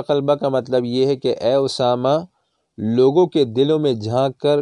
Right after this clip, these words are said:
کفر و اسلام دیکھنے کی ضرورت نہیں، بلکہ ان کے ظاہری اعمال کے مطابق فیصلہ کیا کرو۔ تو اب ہم یہاں پر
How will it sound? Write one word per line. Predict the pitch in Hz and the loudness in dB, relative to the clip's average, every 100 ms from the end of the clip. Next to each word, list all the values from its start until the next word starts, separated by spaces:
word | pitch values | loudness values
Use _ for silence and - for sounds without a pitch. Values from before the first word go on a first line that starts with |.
| - | -2
کفر | 120 - 127 | -6 -4 -2
و | |
اسلام | 104 - 110 123 113 | -2 -2 -2 -2 -2
دیکھنے | 104 113 113 | -4 -4 -6
کی | 110 | -4
ضرورت | 98 98 113 110 | -2 0 0 -2
نہیں، | 110 139 147 _ _ _ _ _ | -6 -6 -10 _ _ _ _ _
بلکہ | 101 107 160 160 175 | -6 0 0 0 0
ان | 165 151 | -2 0
کے | 147 | 0
ظاہری | 113 117 117 135 156 - | 2 2 2 0 -2 0
اعمال | 107 107 117 123 | 0 0 0 -2
کے | 117 110 | -2 -4
مطابق | 101 107 104 127 - | -4 0 0 0 -2
فیصلہ | 104 87 87 | -4 -4 -8
کیا | - 87 87 | -8 -8 -8
کرو۔ | 87 - - _ _ _ _ _ _ _ _ _ _ _ _ _ _ _ - | -8 -12 -16 _ _ _ _ _ _ _ _ _ _ _ _ _ _ _ -8
تو | - | -2
اب | 131 160 180 | 0 2 2
ہم | 160 | 0
یہاں | 143 147 156 | 0 0 0
پر | 147 160 | 0 0